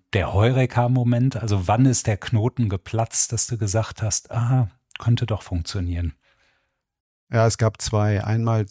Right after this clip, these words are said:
Speaker 2: ähm, ich glaube, dass Florian Illies auch andere Leute beeinflusst hat, weil ja viele auch, wie ich, ich nenne das da im, im Nachwort auch Wolfram Eilenberger oder andere, haben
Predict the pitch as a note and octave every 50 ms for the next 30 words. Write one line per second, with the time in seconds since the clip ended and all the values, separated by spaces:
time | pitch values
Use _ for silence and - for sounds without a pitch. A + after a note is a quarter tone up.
0 | - - B2+ A2+ A2 G#2 G2 F#2+ G2+ - _ _ _ _ _ _ _ _ _ _
1 | - - - - B2 A2+ G#2 F#2+ F#2 - - - A2+ G#2+ A2 B2 - A#2 A2 G#2
2 | - - A#2 G#2+ - A2+ A2+ G#2 G#2+ G#2 G2+ G#2 G2+ - A2 A2 G#2+ A#2 A2 G2+
3 | F#2 - A#2 G#2 - - A2 A2 G2 - G#2 G#2 G2+ G2 G2 F#2 - - A2+ G#2+
4 | G#2+ - - A2 - - A2 G2+ A#2 - - - - B2+ - - G#2 G2+ G#2 G2+
5 | - - A#2 A2 F#2+ F#2+ - _ - G#2 F#2+ F#2+ G2 F#2 - G#2 F#2+ - A2+ G2+
6 | G2+ - - G2+ F#2+ F2 - A2+ G#2 G#2 A#2 G#2 G#2 G#2 G2+ G#2+ G#2 G2 G2 G2
7 | G2 G2 G2 - - A2 G#2 G2+ G2 F#2+ G2 F#2+ G2+ G2+ G2+ G2 F#2 -